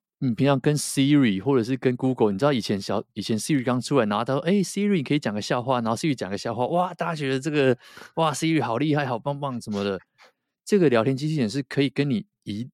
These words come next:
路聊下去的，就是像一个真人一样。就是说，你，你比如说你今天前面跟他聊的东西，他会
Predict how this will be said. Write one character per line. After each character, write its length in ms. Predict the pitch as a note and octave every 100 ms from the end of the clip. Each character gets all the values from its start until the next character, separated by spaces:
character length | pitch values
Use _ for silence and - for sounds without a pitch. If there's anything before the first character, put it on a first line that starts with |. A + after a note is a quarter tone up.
| _
路 340 | F3 F#3 A2+
聊 260 | G#2 F2 F#2
下 240 | - G2+
去 340 | F2+ - G2 F2
的， 120 | - _ _ _ _ _ _ _ _ _ _ _ -
就 100 | G3
是 140 | F#3
像 220 | F#3 G3
一 40 | C#3+
个 120 | B2
真 400 | - D#3+ C#3+ D3+
人 260 | B2 F2+ F#2+
一 160 | F#2
样。 260 | F2+ G2+ F#2 _ _ _ _ _ _ _ _
就 120 | A3
是 80 | A3
说， 180 | A3+ - _ _ _ _ _ _ _ -
你， 200 | B2+ -
你 100 | C#3+
比 120 | A2
如 60 | A#2
说 100 | D3+
你 140 | D#3+
今 220 | G2+ B2+ C3+
天 180 | D3+ D3+ _ _ _ _
前 220 | - A#2+
面 160 | B2+ E3
跟 100 | C#3+
他 120 | C#3+
聊 200 | C3+ F#2
的 60 | G2
东 160 | G#2+
西， 100 | G#2+
他 80 | B2
会 180 | C3+ D#3+